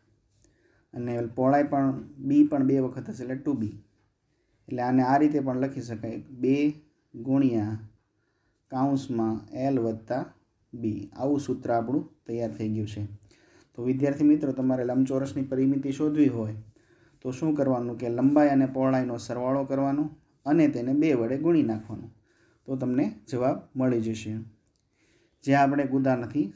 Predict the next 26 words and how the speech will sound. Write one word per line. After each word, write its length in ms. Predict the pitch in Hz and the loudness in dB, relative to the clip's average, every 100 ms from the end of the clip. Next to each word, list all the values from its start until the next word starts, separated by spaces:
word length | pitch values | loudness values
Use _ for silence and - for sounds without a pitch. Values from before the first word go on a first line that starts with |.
| - | -4
સમજીએ. 480 | 131 113 110 107 107 - - _ _ _ _ _ _ _ _ _ _ - | -2 -2 -4 -6 -6 -10 -20 _ _ _ _ _ _ _ _ _ _ -10
અ, 140 | 123 | -8
સ્ક્રીન 360 | 131 - 147 147 | -6 4 6 6
પર 160 | 147 | 2
તમને 260 | 139 135 135 | 2 4 4
એક 60 | |
ઉદાહરણ 280 | 131 131 131 | 2 0 0
આપેલું 320 | 135 156 151 | 0 0 -2
છે. 120 | 127 117 | -2 -4
લંબાઈ 360 | 127 135 139 | 2 4 4
પાંચ 280 | 135 139 147 | 2 0 0
સેમી 280 | 143 120 113 | -2 -4 -4
હોય 180 | 120 120 | -4 -6
અને 120 | 120 | -6
પહોળાઈ 360 | 123 131 135 | -4 0 2
બે 200 | 135 139 | 2 2
સેમી 300 | 131 120 110 | 0 0 -2
હોય, 280 | 110 104 107 107 - _ _ _ _ _ _ _ _ _ _ _ - | -2 -2 -6 -10 -16 _ _ _ _ _ _ _ _ _ _ _ -8
તો 200 | 127 127 | -2 0
લંબચોરસની 580 | 127 135 135 135 135 139 | 2 2 2 -2 0 -2
પરિમિતિ 720 | 131 135 139 135 135 131 - _ _ _ _ | 0 0 2 2 0 -4 -8 _ _ _ _
શોધવી 380 | - 147 151 135 | -6 2 4 6
હોય 220 | 123 117 | 4 -4
તો 100 | 117 | -6
અહીંયા 220 | 123 127 | -6 -6
લંબાઈ 340 | 120 131 139 | 0 2 2